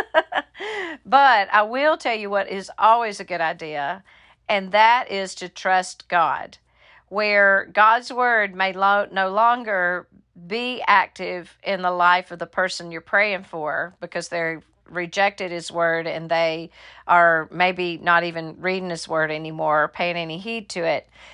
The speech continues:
God's word is living and active. It doesn't deactivate God's word. It just, um, separates this person from the benefit of it.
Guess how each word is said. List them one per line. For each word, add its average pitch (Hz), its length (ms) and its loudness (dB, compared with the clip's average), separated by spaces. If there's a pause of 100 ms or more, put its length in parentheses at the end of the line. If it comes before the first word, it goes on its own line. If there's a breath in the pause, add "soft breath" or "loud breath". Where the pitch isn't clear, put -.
(160 loud breath)
God's 214 340 4
word 196 360 0 (120)
is 269 500 4
living 185 400 0
and 165 180 -2
active. 165 520 -2
It 180 140 -6
doesn't 196 320 -2 (200)
deactivate 180 680 0
God's 165 300 2
word. 190 420 2
It - 160 -8
just, 180 440 -2
um, 165 320 0 (260 loud breath)
separates 220 560 0
this 175 120 -8
person 185 360 0
from 165 180 -4
the 160 60 -8
benefit 180 400 -4
of 151 120 -2
it. - 220 -12